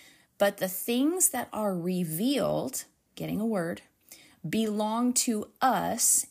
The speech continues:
and to our children forever, that we may follow all the words of this law."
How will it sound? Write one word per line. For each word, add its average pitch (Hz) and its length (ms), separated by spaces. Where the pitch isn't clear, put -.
and 247 380
to 233 340
our 175 160
children 202 1080
forever, 196 1120
that 226 460
we 208 220
may 196 180
follow 226 720
all 185 200
the 208 100
words 165 380
of 151 140
this 160 240
law." - 280